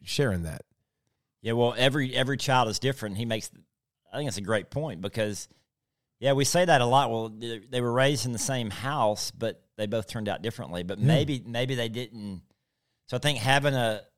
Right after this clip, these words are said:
Speaker 2: a specialized plan, just like when you train people in, in workout plans, you know, different people have different goals or different needs, different body types. So you're creating a specific plan for whatever that,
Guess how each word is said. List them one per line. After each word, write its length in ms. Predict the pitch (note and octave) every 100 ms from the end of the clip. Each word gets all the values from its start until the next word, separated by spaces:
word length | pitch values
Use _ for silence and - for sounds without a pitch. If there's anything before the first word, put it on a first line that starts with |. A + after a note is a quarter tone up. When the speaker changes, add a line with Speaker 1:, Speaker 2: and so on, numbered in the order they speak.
| _
Speaker 2:
a 60 | G#2
specialized 1080 | - - - C#3 C3+ D3 C3 A#2+ A2 - -
plan, 380 | A#2 C3 A#2+
just 160 | A#2 -
like 180 | B2+ -
when 100 | A2+
you 120 | A2+
train 380 | - B2+ B2 A#2
people 320 | B2 A#2 A2
in, 200 | G2+ E2+ _ _ _ -
in 140 | G#2+
workout 480 | G#2 C#3 C3+ A2 G#2+
plans, 480 | - A#2+ C3+ G2+ G2+
you 80 | A2
know, 60 |
different 280 | A2 C#3 C3
people 260 | B2 A#2 A2+
have 100 | A2
different 320 | A2 - G#2
goals 420 | G#2+ D#3 D#3 D3
or 60 | A#2+
different 320 | G#2+ - F2+
needs, 360 | B2 C#3 C3+ A2
different 300 | A2 F#2 F#2
body 260 | A#2+ C#3
types. 600 | C3+ B2+ A#2+ A2 - - - _ _ _
So 100 | -
you're 160 | C3+ F3
creating 460 | - D#3+ D#3 C#3+ B2+
a 60 |
specific 800 | - A#2 A2+ - D3+ C3 B2+ G2+ _ _ _ _ -
plan 560 | A#2+ B2 D#3 E3 A2
for 320 | G#2 A#2+ A#2
whatever 400 | G#2+ B2+ C#3 B2+
that, 280 | A#2 - -